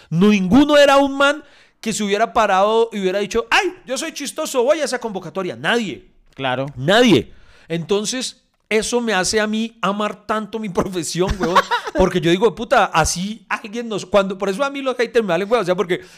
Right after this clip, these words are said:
Speaker 1: "Ay, es que no es chistoso". Marica, párese y hágalo.
Speaker 2: Pero yo,
Speaker 1: Párese
Speaker 2: yo,
Speaker 1: y hágalo.
Speaker 2: yo me acuerdo que yo tenía un, un club de comedia
Speaker 1: Ujú.
Speaker 2: que se llamaba el Club de la Garbimba.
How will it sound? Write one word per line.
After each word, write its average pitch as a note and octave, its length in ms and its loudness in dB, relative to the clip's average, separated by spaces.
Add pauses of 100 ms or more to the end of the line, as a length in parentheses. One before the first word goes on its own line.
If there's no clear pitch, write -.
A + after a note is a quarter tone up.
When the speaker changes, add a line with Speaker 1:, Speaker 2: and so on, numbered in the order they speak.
Speaker 1:
"Ay, B3+ 220 -8
es C#4+ 100 -6
que D4 100 -10
no C#4 60 -6
es C4 60 -8
chistoso". G3+ 560 -10
Marica, A3+ 260 -18 (160)
párese B3 300 -12
y G#3 40 -10
hágalo. C#3+ 280 -12
Speaker 2:
Pero E3+ 240 -4 (120)
yo, D#3+ 120 -4
Speaker 1:
Párese D4 240 -6
Speaker 2:
yo, D4 60 -8
Speaker 1:
y - 20 -6
hágalo. F3+ 160 -8
Speaker 2:
yo D#3 40 -6
me D#3+ 60 -4
acuerdo F3+ 240 -6
que F3+ 60 -10
yo E3+ 100 -8
tenía D3+ 300 -10
un, D3+ 560 -14 (640)
un C3+ 100 -16
club D3+ 300 -12
de E3 140 -4
comedia C#3+ 580 -8 (160)
Speaker 1:
Ujú. G2 300 -20
Speaker 2:
que B2+ 100 -14
se A#2 140 -14
llamaba G#2+ 640 -8
el G#2+ 320 -12
Club B2+ 240 -12
de B2 120 -10
la B2 120 -6
Garbimba. C3+ 640 -10